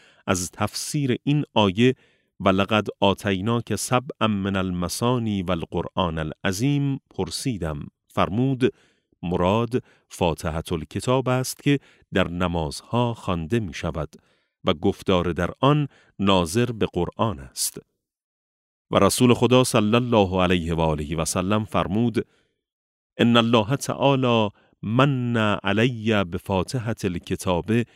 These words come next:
من کنز الجنة، منها بسم الله الرحمن الرحیم،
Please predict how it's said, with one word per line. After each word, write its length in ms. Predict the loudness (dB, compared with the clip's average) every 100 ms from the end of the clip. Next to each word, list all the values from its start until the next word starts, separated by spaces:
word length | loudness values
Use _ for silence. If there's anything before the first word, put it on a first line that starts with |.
| _ _
من 320 | 0 0 0 -4
کنز 580 | -4 -2 -2 -4 0
الجنة، 800 | 0 0 -4 -4 -4 -2 -2 -2 -6 _ _ _ _ _ _ _ _
منها 540 | 4 4 4 0 2 2
بسم 360 | 0 -2 -2
الله 460 | -2 2 2 2 -2
الرحمن 720 | -6 -6 -6 -2 0 0 -4
الرحیم، 720 | -6 -8 -10 -6 -6 -6 -10